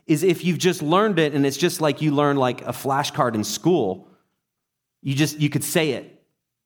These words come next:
Two plus two is four. What does that mean?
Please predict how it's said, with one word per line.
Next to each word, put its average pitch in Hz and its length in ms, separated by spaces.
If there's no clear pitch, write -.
Two 156 120
plus 143 220
two 147 220
is 104 100
four. 107 420
What 117 120
does 110 60
that 107 140
mean? 104 320